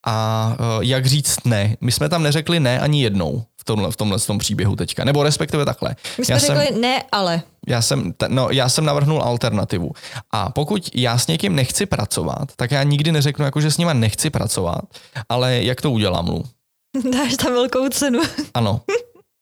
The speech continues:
Speaker 1: Prostě tam tu cenu dám takovou, abych já byl jako v pohodě a bylo to a,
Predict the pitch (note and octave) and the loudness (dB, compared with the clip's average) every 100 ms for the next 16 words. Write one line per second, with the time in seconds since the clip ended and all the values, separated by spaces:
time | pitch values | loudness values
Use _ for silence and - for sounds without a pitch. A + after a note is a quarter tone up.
0 | _ _ _ _ _ _ - C3 E3+ D#3 | _ _ _ _ _ _ -4 0 2 0
1 | D#3+ D#3+ E3+ E3 A2 G#2+ G2 C#3 D3+ D3+ | 0 0 2 2 2 0 0 0 2 0
2 | D3+ - - _ B2 A#2+ B2 A#2 - - | -2 -6 -20 _ 0 2 2 0 -4 -16
3 | _ _ - A#2+ A2+ A2+ G#2 G2+ - G#2+ | _ _ -2 0 2 0 0 -4 0 0
4 | A2 G#2 G#2 G#2 G#2+ G#2+ - G#2 G2 B2 | 2 0 -2 -2 0 0 0 -2 0 -2